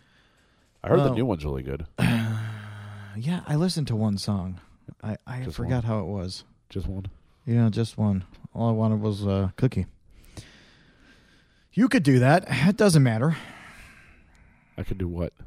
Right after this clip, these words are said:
Speaker 2: I don't know.
Speaker 1: <laughs> Where are we going with
Speaker 2: There's
Speaker 1: this?
Speaker 2: voices in my head.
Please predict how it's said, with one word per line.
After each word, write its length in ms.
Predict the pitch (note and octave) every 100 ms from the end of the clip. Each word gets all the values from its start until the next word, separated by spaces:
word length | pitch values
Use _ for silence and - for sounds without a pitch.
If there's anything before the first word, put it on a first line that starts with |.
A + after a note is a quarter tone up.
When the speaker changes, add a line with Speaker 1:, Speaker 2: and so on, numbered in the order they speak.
| - -
Speaker 2:
I 160 | G#2+ F2
don't 160 | D#2+ E2+
know. 380 | E2 - - - - -
Speaker 1:
<laughs> 220 | - -
Where 140 | - E3
are 60 | D#3+
we 140 | F3+
going 320 | D3+ D3+ C#3+ G2+
with 220 | - G#2+
Speaker 2:
There's 160 | B2+ A#2
Speaker 1:
this? 60 |
Speaker 2:
voices 380 | A#2+ B2+ A2+ A2
in 80 | A2+
my 100 | A2
head. 300 | G#2+ A2 A2